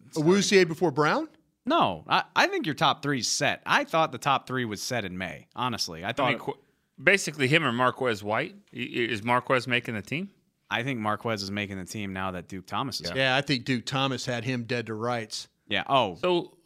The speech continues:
Speaker 2: Yes.
Speaker 3: Have you guys already, uh, talked about this? I mean, this is this last game.
Speaker 1: No.
Speaker 3: We call it meaningless, but
Speaker 1: Yeah.
Speaker 3: hey.
Speaker 2: That's
Speaker 1: No.
Speaker 2: I guess, I guess that's kind of the point I'm trying to make, Nick, is that
Speaker 3: Who's it not meaningless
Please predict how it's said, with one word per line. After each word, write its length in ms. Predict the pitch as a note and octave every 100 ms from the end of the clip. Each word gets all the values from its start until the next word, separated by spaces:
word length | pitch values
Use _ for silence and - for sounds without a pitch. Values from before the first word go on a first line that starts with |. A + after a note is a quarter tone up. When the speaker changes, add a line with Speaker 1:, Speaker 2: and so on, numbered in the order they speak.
| -
Speaker 2:
Yes. 380 | G2+ - - - _ _ _ _ _ _ _ _ _ _ _ -
Speaker 3:
Have 180 | C3+ C#3
you 60 | E3
guys 200 | D3+ C#3
already, 240 | C3+ B2+
uh, 300 | A#2+ A2 F#2+ - -
talked 260 | C3+ C3
about 240 | C3 C3 -
this? 240 | C3 B2+
I 40 | A#2+
mean, 220 | A2+ A2+
this 200 | C#3+ C3+
is 60 |
this 180 | B2 B2
last 300 | B2+ B2+ -
game. 220 | B2+ B2+
Speaker 1:
No. 240 | A#2 D#3+ A#2+
Speaker 3:
We 60 | A#2+
call 260 | C3 C3+
it 80 | D3
meaningless, 680 | C#3 C3 B2+ B2+ B2+ B2 -
but 140 | G#2+
Speaker 1:
Yeah. 140 | C#3 A2+ _ _
Speaker 3:
hey. 360 | A2 A#2+ A2 F#2+ -
Speaker 2:
That's 200 | G3+ -
Speaker 1:
No. 120 | E4 A#3+
Speaker 2:
I 20 | G#3+
guess, 140 | C#4
I 120 | A3
guess 160 | C4+ D#4
that's 160 | C#4+
kind 140 | - B3
of 100 | A#3
the 40 |
point 140 | D4 D4+
I'm 60 | E3+
trying 180 | B2+
to 40 | A2
make, 200 | G#2 G2+
Nick, 220 | B2 D#3+
is 80 | C#3
that 140 | E3+
Speaker 3:
Who's 180 | E3 F3
it 80 | F3
not 220 | D3+ D#3+ C#3+
meaningless 380 | D3 C3 A#2+